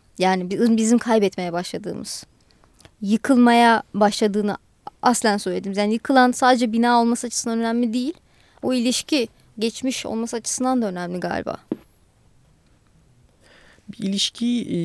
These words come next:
Speaker 2: yıkıyor yani. Mesela, e, nasıl ki, e, örnek vereyim, filmden örnek vererek işte V for Van-, Vendetta ya da
Speaker 1: Hı hı.
Speaker 2: Fight Club'da o ünlü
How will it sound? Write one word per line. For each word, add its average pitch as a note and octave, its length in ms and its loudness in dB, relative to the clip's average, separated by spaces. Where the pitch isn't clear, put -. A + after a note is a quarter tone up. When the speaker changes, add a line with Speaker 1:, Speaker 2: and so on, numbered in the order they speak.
Speaker 2:
yıkıyor D3 460 -2
yani. B2+ 360 -2
Mesela, F#3 480 0
e, E3+ 300 2
nasıl G3 240 2
ki, - 300 -2
e, E3 40 4
örnek F3+ 300 0
vereyim, C#3+ 120 -2
filmden F#3 420 2
örnek C3 340 -2
vererek D#3 260 -4
işte E3+ 200 -6
V F3+ 120 -2
for E3+ 220 0
Van-, E3 240 0
Vendetta E3+ 420 0
ya D#3+ 140 -2
da E3 60 6
Speaker 1:
Hı B2+ 300 0
hı. - 40 -6
Speaker 2:
Fight - 320 -4
Club'da B2 420 -2
o C3+ 240 -2
ünlü E3 400 2